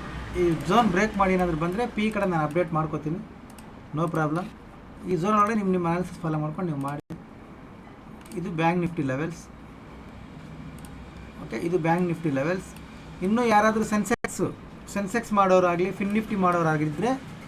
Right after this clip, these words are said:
ಹೇಳಿ, "ಸರ್ ನಾವು ಸೆನ್ಸೆಕ್ಸ್ ಮಾಡ್ತೀವಿ, ಫಿನ್ ನಿಫ್ಟಿ ಮಾಡ್ತೀವಿ, ಅದ್ರದ್ದು ಲೆವೆಲ್ಸ್ ಕೊಡಿ" ಅಂತ ಕಾಮೆಂಟ್ ಮಾಡಿ. ಅದು ನಾಳೆ ನೆಕ್ಸ್ಟ್ ಮಂಡೇ ವಿಡಿಯೋಯಿಂದ ಅದು ಕೂಡ ಲೆವೆಲ್ಸ್ ಬೇಕಾದ್ರೆ ಹಾಕಿ ಅಪ್ಲೋಡ್ ಮಾಡ್ತೀನಿ. ಓಕೆ, ಹೊಸಬ್ರು ಯಾರಾದರೂ ನೋಡ್ತಾ ಇದ್ರೆ ಪ್ರೊಫೈಲ್ ಮೇಲೆ ಟ್ಯಾಪ್ ಮಾಡಿ,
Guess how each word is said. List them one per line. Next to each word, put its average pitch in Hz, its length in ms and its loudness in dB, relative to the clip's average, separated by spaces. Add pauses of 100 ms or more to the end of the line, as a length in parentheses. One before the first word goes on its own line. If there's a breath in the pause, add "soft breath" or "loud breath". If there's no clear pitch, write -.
(380)
ಹೇಳಿ, 214 220 4 (100)
"ಸರ್ 202 180 4
ನಾವು 180 160 6
ಸೆನ್ಸೆಕ್ಸ್ 208 340 -2 (100)
ಮಾಡ್ತೀವಿ, 185 380 2
ಫಿನ್ 190 160 2
ನಿಫ್ಟಿ 196 260 -4
ಮಾಡ್ತೀವಿ, 175 260 0
ಅದ್ರದ್ದು 180 300 4
ಲೆವೆಲ್ಸ್ 180 280 4
ಕೊಡಿ" 165 140 4
ಅಂತ 156 180 -4
ಕಾಮೆಂಟ್ 170 340 2
ಮಾಡಿ. 170 160 0 (1500)
ಅದು 180 120 -2 (140)
ನಾಳೆ 185 200 4 (180)
ನೆಕ್ಸ್ಟ್ 196 240 -4 (320)
ಮಂಡೇ 190 240 2 (100)
ವಿಡಿಯೋಯಿಂದ 185 340 4 (200)
ಅದು 170 180 -2
ಕೂಡ 214 100 0 (120)
ಲೆವೆಲ್ಸ್ 170 300 2
ಬೇಕಾದ್ರೆ 160 280 0
ಹಾಕಿ 156 260 -2
ಅಪ್ಲೋಡ್ 160 240 2 (160)
ಮಾಡ್ತೀನಿ. 123 300 -6 (380)
ಓಕೆ, 233 160 -4 (1160)
ಹೊಸಬ್ರು 185 380 0
ಯಾರಾದರೂ 196 280 4
ನೋಡ್ತಾ 180 240 0
ಇದ್ರೆ 202 140 0 (120)
ಪ್ರೊಫೈಲ್ 202 360 2
ಮೇಲೆ 185 120 4 (100)
ಟ್ಯಾಪ್ 185 260 4
ಮಾಡಿ, 185 180 2